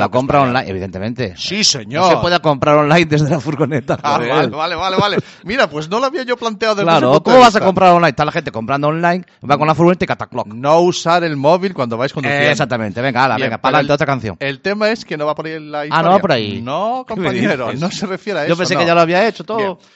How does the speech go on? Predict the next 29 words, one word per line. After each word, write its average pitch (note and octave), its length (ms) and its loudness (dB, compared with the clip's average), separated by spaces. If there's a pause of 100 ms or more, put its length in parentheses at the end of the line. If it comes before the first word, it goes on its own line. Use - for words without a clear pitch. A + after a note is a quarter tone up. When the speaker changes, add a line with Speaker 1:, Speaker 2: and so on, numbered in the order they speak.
(160)
Speaker 2:
Por D3+ 120 -6
lo F3 80 0
visto, A#3 580 -2
la C3 300 -2
D D3 80 -6
G F3+ 140 -6
T G3+ 240 -6 (340)
o B2 120 -4
el B2+ 80 -4
observatorio E3 1500 -2
de C#3+ 180 -6
los C#3 460 -6
accidentes, D3+ 720 -10
en A#2 60 -12
la A2+ 120 -4
Speaker 1:
Observatorio D3+ 240 -2
del C#3 100 -2
Speaker 2:
oficina, D#3 160 2
Speaker 1:
mal. F#2+ 200 -2 (100)
Speaker 2:
hay D#3+ 140 -6
un E3 60 -4
observatorio D3 460 -4
del C3+ 140 -4
mal E3 160 -4
que - 100 -18
se A2 100 -14
dedica A2+ 180 -10
a - 20 -6
investigar C#3 440 -6